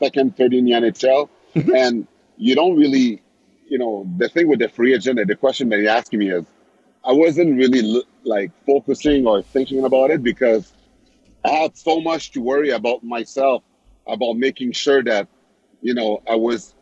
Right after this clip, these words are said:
Speaker 1: you know, now that I had a spot on the team, I was gonna stay there and all the challenge that comes with being a tough guy. So I never, I, I never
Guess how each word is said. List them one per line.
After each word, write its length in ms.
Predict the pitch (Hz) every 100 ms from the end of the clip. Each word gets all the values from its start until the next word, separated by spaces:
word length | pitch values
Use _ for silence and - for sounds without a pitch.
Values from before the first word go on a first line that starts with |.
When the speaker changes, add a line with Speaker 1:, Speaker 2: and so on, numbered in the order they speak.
| _ _
Speaker 1:
you 80 | 139
know, 140 | 123
now 180 | 117 131
that 120 | 127
I 60 | 110
had 120 | 110
a 80 | 101
spot 220 | - 127
on 100 | 110
the 60 | 104
team, 220 | 139 123
I 60 | 101
was 180 | 107
gonna 240 | 98 104 95
stay 300 | - 147 139
there 320 | 101 98 104 _ _ _
and 140 | 107 120
all 120 | 123
the 100 | 107
challenge 440 | - 127 143 127
that 180 | 98 -
comes 260 | 127 127 107
with 140 | 90
being 180 | 113 104
a 60 |
tough 280 | 85 139 123
guy. 260 | 98 101 92
So 340 | - 104 98 _ _ - _ _ _ -
I 120 | - 123
never, 560 | 147 135 147 139 123 _ _ -
I, 180 | 120 117 120
I 100 | 120
never 380 | 135 135 143